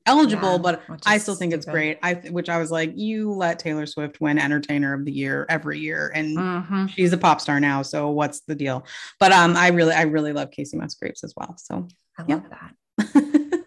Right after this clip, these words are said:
Speaker 2: So
Speaker 1: Just
Speaker 2: good.
Speaker 1: listening to sad lady sing at me all
Speaker 2: Uh-huh.
Speaker 1: day. <laughs>
Speaker 2: That's great. You know what? Nothing, to me, I was, as you were listening, I was like, "Nothing screams November like Adele,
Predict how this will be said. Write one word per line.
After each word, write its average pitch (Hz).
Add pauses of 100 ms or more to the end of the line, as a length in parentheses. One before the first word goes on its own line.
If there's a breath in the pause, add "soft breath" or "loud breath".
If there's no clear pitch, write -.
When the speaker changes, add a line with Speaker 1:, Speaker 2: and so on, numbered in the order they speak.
Speaker 2:
So 262
Speaker 1:
Just 226
Speaker 2:
good. 202
Speaker 1:
listening 262
to 196
sad 220
lady 220
sing 196
at 160
me 165
all 185
Speaker 2:
Uh-huh. 196
Speaker 1:
day. 165
<laughs> -
Speaker 2:
That's 302
great. 214
You 226
know 233
what? 233
Nothing, 254
to 240
me, 233
I 202
was, 190
as 180
you 185
were 175
listening, 175
I 160
was 165
like, 175
"Nothing 196
screams 196
November 160
like 165
Adele, 160